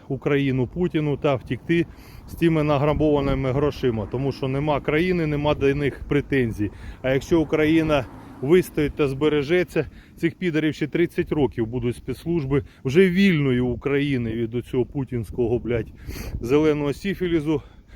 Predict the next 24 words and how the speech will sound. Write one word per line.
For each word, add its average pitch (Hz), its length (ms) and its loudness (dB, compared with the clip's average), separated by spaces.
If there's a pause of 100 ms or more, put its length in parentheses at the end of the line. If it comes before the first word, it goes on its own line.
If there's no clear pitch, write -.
(160)
відлавлювати 175 960 4 (500)
та 226 120 -2
доставляти 175 640 2
в 151 80 2
Україну 147 640 0
для 131 340 2 (500)
суда. 120 480 -2 (1040)
Тому 131 340 0 (680)
воїнів 165 540 6 (460)
жалко. 127 560 -4 (880)
Ну, 143 120 -4
ми 147 260 0
знаємо 139 720 0
і 117 100 -2
розуміємо, 117 640 -2
що 110 160 -8
то 110 140 -6
системна 110 560 -6
робота 101 400 -6
влади 123 500 -2 (480)
на 127 120 -2
ворога. 98 540 -2
І 131 180 -4
вона, 135 720 0